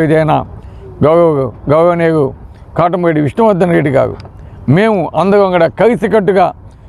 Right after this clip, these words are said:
నియోజకవర్గాన్ని అభివృద్ధి పదంలో తీసుకెళ్ళడానికి ఎప్పుడు కూడా ముందుంటాం. కాబట్టే ఈరోజు ప్రజలంతా కూడా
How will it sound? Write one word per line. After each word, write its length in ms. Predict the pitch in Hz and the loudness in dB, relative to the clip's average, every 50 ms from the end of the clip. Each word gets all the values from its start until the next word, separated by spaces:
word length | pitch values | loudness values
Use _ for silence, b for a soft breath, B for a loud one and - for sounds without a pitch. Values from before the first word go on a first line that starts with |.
| - - 127 | -6 -2 0
నియోజకవర్గాన్ని 720 | 143 175 202 202 151 160 165 185 180 165 143 170 170 160 160 170 | 2 4 2 2 2 0 0 0 2 2 2 2 2 2 2 2
అభివృద్ధి 300 | 151 175 226 254 190 226 165 175 | 2 2 2 2 0 0 0 0
పదంలో 320 | 190 190 175 165 160 156 131 165 | 0 2 2 2 2 2 0 -2
తీసుకెళ్ళడానికి 500 | 156 107 143 160 165 160 160 151 143 160 | -2 0 0 2 2 2 2 2 0 -2
ఎప్పుడు 180 | 135 - 151 160 160 | 0 0 2 2 4
కూడా 120 | 156 151 139 131 - B B B B B - - | 4 2 2 0 -4 B B B B B -4 0
ముందుంటాం. 500 | 123 143 165 170 175 170 156 175 165 147 117 - | 0 2 2 2 2 2 2 2 0 0 0 0
కాబట్టే 400 | 156 165 165 190 190 165 247 269 269 - _ _ - b b b b b b - 147 | 0 2 2 0 2 4 4 2 2 0 _ _ -20 b b b b b b 0 2
ఈరోజు 280 | 160 160 180 196 185 180 117 - | 4 4 4 4 2 0 0 0
ప్రజలంతా 440 | 170 175 185 196 214 226 233 202 226 220 | 0 2 2 2 2 2 2 2 2 2
కూడా 120 | 214 190 | 0 0